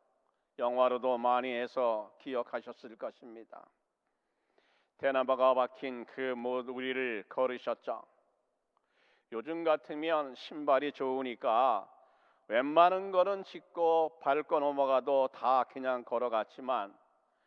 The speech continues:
그러나 지기철 목사님은 그 위에 신발까지 벗고 양말도 벗고 맨발로 걸으셨죠.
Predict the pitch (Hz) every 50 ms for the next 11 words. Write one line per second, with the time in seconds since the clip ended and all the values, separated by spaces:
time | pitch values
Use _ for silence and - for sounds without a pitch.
0 | _ _ _ _ _ - - 113 120 120 123 123 123 117 110 117 - - - _
1 | _ - - 131 117 120 117 - - 127 123 120 117 113 - - 123 123 127 131
2 | 135 143 131 110 95 - _ _ _ _ _ _ _ _ _ _ _ _ _ _
3 | _ _ _ - - - 190 208 208 196 180 185 190 185 180 151 117 98 - _
4 | _ _ _ _ _ _ _ _ _ _ - - - - 214 190 180 170 170 170
5 | 160 151 - - 143 139 139 156 147 135 - - 120 113 - _ _ - 143 123
6 | 98 87 - _ _ _ _ _ _ _ _ _ _ _ _ - 117 120 131 143
7 | 156 175 185 180 185 175 214 208 180 143 156 151 - - - 202 196 180 127 107
8 | - - - - - _ - 127 127 131 131 127 131 131 127 127 127 123 123 120
9 | 113 110 110 - - - 123 120 113 - - 113 - _ - 117 101